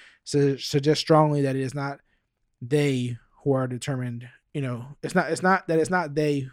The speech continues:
who you are determined to protect. It, it's a lot of mess. It gets messy. You guys know when law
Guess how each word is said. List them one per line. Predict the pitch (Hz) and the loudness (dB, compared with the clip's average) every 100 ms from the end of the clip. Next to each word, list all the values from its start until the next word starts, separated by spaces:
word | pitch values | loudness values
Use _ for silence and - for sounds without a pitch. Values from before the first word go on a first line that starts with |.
| - | -4
who | 156 | -2
you | 139 156 156 | -2 0 2
are | 135 131 | 0 -4
determined | 127 139 127 123 | -6 -6 -6 -10
to | |
protect. | 110 - 113 - _ _ - - _ _ _ _ _ | -12 -12 -14 -14 _ _ -20 -20 _ _ _ _ _
It, | 202 208 - | 2 2 2
it's | 208 | 4
a | 196 | 8
lot | 180 156 | 10 8
of | |
mess. | 139 123 117 | 2 -4 -2
It | 160 | 2
gets | 156 139 | 2 2
messy. | 139 131 131 | 0 -2 -2
You | 143 | 4
guys | 147 131 | 4 4
know | 131 131 | 0 0
when | 127 123 123 _ _ _ _ _ | -2 -2 -6 _ _ _ _ _
law | 110 123 139 139 131 127 123 | -6 0 2 2 2 0 -4